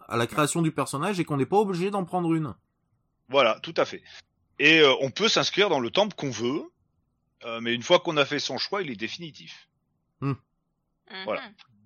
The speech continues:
Speaker 2: À moins de se faire virer du temple, mais après, parce qu'on peut se faire virer du temple ou d'une guilde, hein, comparé à tous les autres Elder Scrolls.
Speaker 1: Hmm.
Speaker 2: Hein, parce que dans tous les autres Elder Scrolls, il n'y a pas d'échec.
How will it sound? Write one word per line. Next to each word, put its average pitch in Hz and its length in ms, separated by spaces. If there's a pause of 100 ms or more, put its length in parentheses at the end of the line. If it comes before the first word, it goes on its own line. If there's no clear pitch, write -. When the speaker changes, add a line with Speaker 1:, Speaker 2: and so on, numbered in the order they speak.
(600)
Speaker 2:
À 117 80
moins 180 200
de - 40
se 170 120
faire 151 200
virer 160 400
du 156 160
temple, 208 360 (1000)
mais 123 280
après, 151 260
parce 120 140
qu'on 123 100
peut 170 160
se - 80
faire 143 120
virer 123 260
du 113 100
temple 123 220
ou 104 40
d'une 101 200
guilde, 131 260
hein, 73 120
comparé 101 420
à 87 80
tous 123 200
les 113 280
autres 123 220
Elder 92 220
Scrolls. 135 400 (280)
Speaker 1:
Hmm. 110 180 (800)
Speaker 2:
Hein, 80 160 (680)
parce - 140
que 98 100
dans 98 120
tous 117 160
les 110 100
autres 113 200
Elder 101 180
Scrolls, 104 320
il 90 80
n'y 95 80
a 98 60
pas 107 160
d'échec. - 600